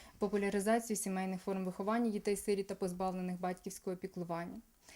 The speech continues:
На даний час в нашому районі функціонує три дитячі будинки сімейного типу та шість прийомних сімей, в яких виховується двадцять дев'ять дітей-сиріт та дітей, позбавлених батьківського піклування. Сьогодні ми з вами будемо мати можливість відвідувати,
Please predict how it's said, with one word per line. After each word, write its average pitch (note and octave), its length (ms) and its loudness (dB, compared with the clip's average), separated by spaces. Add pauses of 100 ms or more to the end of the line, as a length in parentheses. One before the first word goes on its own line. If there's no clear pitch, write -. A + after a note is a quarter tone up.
(180)
На A#3 80 4
даний C#4 240 6
час C#4 240 4
в - 40 4
нашому A3+ 300 4
районі A#3 360 6
функціонує G3 680 0
три A#3 180 4
дитячі G#3+ 360 2
будинки F#3+ 400 2
сімейного F#3 460 0
типу C4 300 2
та A#3+ 160 -2
шість G3+ 360 -4
прийомних E3+ 560 -2
сімей, E3+ 380 -4
в F3 40 -12 (260)
яких G#3+ 280 0
виховується A#3+ 520 4
двадцять F#3 420 0
дев'ять E3 320 0
дітей-сиріт G3 760 0
та E3+ 80 -4
дітей, E3 320 -2
позбавлених E3+ 720 -2
батьківського D#3+ 580 -4
піклування. E3 680 -6 (640)
Сьогодні C4+ 420 6
ми A3 100 8
з G#3 60 2
вами B3 400 6
будемо G#3 340 4
мати G#3 240 2
можливість A3+ 520 4
відвідувати, A3 680 2